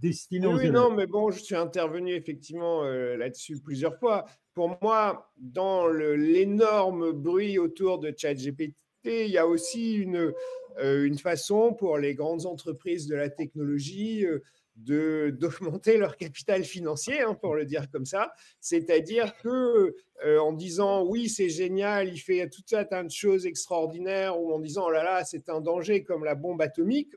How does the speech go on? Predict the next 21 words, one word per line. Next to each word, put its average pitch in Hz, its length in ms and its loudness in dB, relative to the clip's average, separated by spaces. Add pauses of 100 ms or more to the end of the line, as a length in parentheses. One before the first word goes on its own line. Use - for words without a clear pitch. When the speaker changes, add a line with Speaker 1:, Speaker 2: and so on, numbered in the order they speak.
(140)
Speaker 2:
on, 180 240 -4 (100)
on 185 140 -4
lui 190 160 -6
donne 240 320 6
de, 202 320 6
de 196 100 4
l'importance 208 800 0
et, 170 200 -2 (300)
et, 165 320 0 (100)
et 147 80 -2
d'une 208 200 -2
certaine 190 400 -2
façon, 226 500 0 (520)
même 208 440 0
en 202 80 0
les 170 200 -2
critiquant, 202 720 -2
on 170 180 -8 (300)
propulse 220 560 2
les, 156 260 -2 (100)
en, 151 260 -4